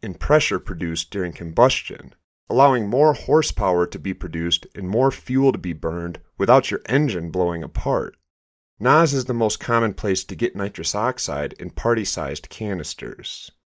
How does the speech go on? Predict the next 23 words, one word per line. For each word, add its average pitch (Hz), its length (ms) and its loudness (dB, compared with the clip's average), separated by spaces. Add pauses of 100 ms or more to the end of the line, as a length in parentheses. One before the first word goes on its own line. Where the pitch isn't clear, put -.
(120)
If 113 140 -6
you 120 80 6
ever 120 140 4
see 120 180 -4
someone 113 420 -4
walking 104 400 4
around 104 300 0
a 87 60 -2
gathering 104 640 2
and 92 120 -10
selling 104 560 2
or 92 100 -6
giving 98 320 -4
away 92 220 0
balloons, 92 760 -6 (400)
that's 113 160 4
probably 117 540 4
from 101 240 -4
a 95 60 0
canister 98 540 -2
of 87 60 2
nitrous 95 460 -2
oxide 87 640 0